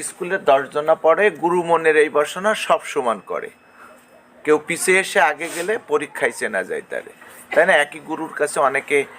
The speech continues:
গান শেখে, একই স্কুলে একই টিচারের কাছে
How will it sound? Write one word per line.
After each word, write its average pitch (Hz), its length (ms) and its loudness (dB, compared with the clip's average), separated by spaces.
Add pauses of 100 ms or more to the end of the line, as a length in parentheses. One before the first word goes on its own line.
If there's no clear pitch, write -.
(200)
গান 123 200 2
শেখে, 113 500 -8 (280)
একই 135 480 0
স্কুলে 127 540 0 (240)
একই - 260 2
টিচারের 160 420 0
কাছে 147 360 -4